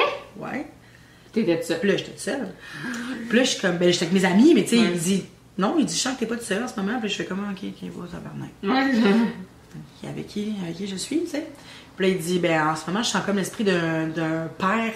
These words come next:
Speaker 1: pis son enfant, je te dirais, comme avec toi. » Puis là, moi, tout s'enchaîne, là, parce que un moment donné, dans ma chambre, ça, j'ai oublié de le con-, j'ai oublié de le raconter, mais un moment donné, j'étais couchée quand mon chum, euh, mon chum, mon, euh, mon coloc avait une date, fait que je voulais pas être avec lui dans le salon.
Speaker 2: Ouais.
Speaker 1: Fait que j'étais dans ma chambre, puis là, je,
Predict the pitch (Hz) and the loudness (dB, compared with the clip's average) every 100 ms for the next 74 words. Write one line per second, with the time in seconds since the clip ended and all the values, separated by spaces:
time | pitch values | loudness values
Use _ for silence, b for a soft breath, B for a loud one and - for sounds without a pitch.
0 | - - 175 170 165 208 214 - 165 170 | -6 -6 -4 -2 -2 -2 -2 -2 -2 -2
1 | 170 185 185 175 170 160 160 - 170 185 | -2 -2 -2 -2 -2 -4 -6 -4 -2 -2
2 | 262 - - - - - - B B - | -6 -16 -20 -20 -20 -20 -20 B B 2
3 | 262 285 233 - - 190 170 233 302 269 | 4 6 4 2 2 2 2 0 0 2
4 | 254 - - 165 160 226 247 165 233 220 | 2 0 -2 -2 0 2 2 2 0 -4
5 | 202 170 165 180 175 160 165 160 180 170 | -4 -6 -6 -6 -4 -6 -6 -6 -2 -2
6 | 160 151 147 165 277 262 185 B B B | -2 -4 -8 -6 0 0 0 B B B
7 | B 180 170 208 226 185 - - 254 247 | B -4 2 2 2 -2 -2 -2 0 0
8 | 175 170 165 240 - 160 143 - 170 165 | -2 -2 -2 -2 -2 -4 -6 -10 -10 -6
9 | 160 151 147 127 147 160 151 143 135 135 | -4 -2 -4 -6 -6 -8 -8 -10 -10 -12
10 | - - - - - 202 196 214 165 160 | -16 -20 -20 -20 -8 0 0 0 -2 -2
11 | 160 196 - - B B B 175 156 160 | -2 -4 -6 -14 B B B -10 -6 -6
12 | 196 202 151 147 180 160 143 170 254 190 | -6 -6 -8 -6 -8 -6 -8 -8 -8 -6
13 | 165 - - - 165 151 139 196 185 170 | -6 -8 -12 -10 -6 -6 -6 -6 -6 -8
14 | 147 | -8